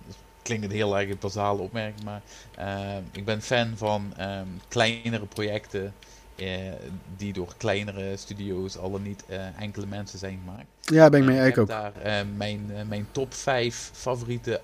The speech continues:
Speaker 1: underrated hidden gems indie horror games.
Speaker 2: Nou, noem die
Speaker 1: Eh,
Speaker 2: even snel.
Speaker 1: artikeltjes
Speaker 2: Dat is een, dat is een
Speaker 1: geschreven.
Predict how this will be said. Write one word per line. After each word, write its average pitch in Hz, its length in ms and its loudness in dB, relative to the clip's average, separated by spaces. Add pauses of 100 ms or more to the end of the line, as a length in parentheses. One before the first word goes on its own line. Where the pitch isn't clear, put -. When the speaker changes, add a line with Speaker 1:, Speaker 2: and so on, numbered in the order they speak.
Speaker 1:
underrated 120 600 -2
hidden 117 360 -2
gems 107 580 -4 (320)
indie 135 600 -2
horror 110 360 -2
games. 90 460 -8 (460)
Speaker 2:
Nou, 123 200 8
noem 175 140 12
die 190 120 10
Speaker 1:
Eh, 190 60 12
Speaker 2:
even 175 120 2
snel. 214 280 8
Speaker 1:
artikeltjes - 260 -8
Speaker 2:
Dat 156 80 0
is 139 60 0
een, 143 160 4
dat 143 100 2
is 120 100 -2
een 123 80 0
Speaker 1:
geschreven. 156 300 2